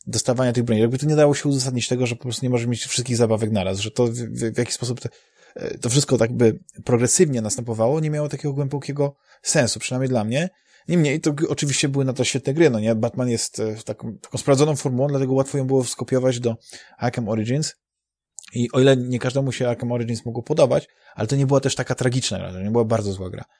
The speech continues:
I tak mam takie wrażenie, że, y, Arkham Knights, i,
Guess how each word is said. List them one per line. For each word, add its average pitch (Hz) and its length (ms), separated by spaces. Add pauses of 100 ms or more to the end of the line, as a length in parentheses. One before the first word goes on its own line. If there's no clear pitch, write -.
(260)
I - 60
tak 120 140
mam 143 140
takie 151 200
wrażenie, 139 380
że, 135 220 (480)
y, - 200 (800)
Arkham 139 340
Knights, 131 400
i, - 20